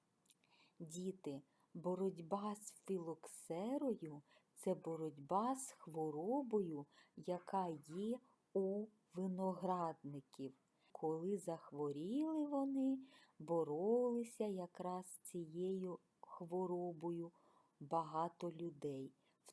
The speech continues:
тому числі і Михайло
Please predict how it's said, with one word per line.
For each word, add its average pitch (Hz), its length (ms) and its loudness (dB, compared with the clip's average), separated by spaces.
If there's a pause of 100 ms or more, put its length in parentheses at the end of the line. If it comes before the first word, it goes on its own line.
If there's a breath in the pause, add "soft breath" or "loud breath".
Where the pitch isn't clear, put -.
тому 202 440 0
числі 262 640 -2 (240)
і 175 260 -4
Михайло 175 920 -2